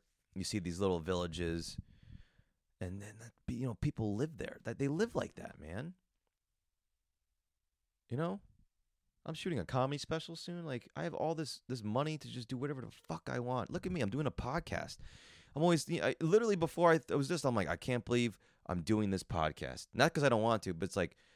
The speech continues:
I'm a loser. That's what I was thinking. I'm a loser. I don't ha-, I can't afford a producer.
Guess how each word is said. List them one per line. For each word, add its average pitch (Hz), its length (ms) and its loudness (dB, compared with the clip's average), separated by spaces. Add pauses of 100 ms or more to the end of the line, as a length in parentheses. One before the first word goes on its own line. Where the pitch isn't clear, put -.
(140)
I'm 95 120 2
a 92 40 6
loser. 87 420 6
That's 104 160 2
what 180 80 6
I 165 40 10
was 147 100 2
thinking. 85 240 -2 (240)
I'm 92 140 0
a 92 40 4
loser. 120 640 2 (320)
I - 60 -2
don't 101 120 4
ha-, 110 120 2
I - 60 -4
can't 113 200 2
afford 101 240 2
a - 20 4
producer. 123 760 0